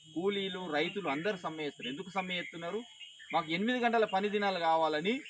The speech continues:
నూట ముప్పై తొమ్మిది సంవత్సరాల క్రితం సమ్మె చేస్తే ఆనాడు ఎనిమిది గంటల పని దినాలు వచ్చినాయి, పన్నెండు గంటల పని దినాలకు వ్యతిరేకంగా, పద్దెనిమిది గంటల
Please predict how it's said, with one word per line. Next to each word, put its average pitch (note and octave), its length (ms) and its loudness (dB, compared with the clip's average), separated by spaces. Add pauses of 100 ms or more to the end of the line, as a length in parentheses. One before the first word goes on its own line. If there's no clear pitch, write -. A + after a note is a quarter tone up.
(260)
నూట A3 240 2
ముప్పై A3 440 6
తొమ్మిది F#3+ 360 -2
సంవత్సరాల E3+ 440 -2
క్రితం D3 380 -6 (100)
సమ్మె C#3+ 240 2
చేస్తే G#3 560 4 (600)
ఆనాడు E3 300 2
ఎనిమిది E3+ 240 -2
గంటల D#3 220 -2
పని C3 220 -4
దినాలు A2+ 260 -6
వచ్చినాయి, F3+ 340 -14 (440)
పన్నెండు F#3 280 2
గంటల E3+ 340 0 (100)
పని E3 140 2
దినాలకు G3+ 320 2
వ్యతిరేకంగా, E3+ 600 0 (320)
పద్దెనిమిది G3 380 4
గంటల F#3+ 220 4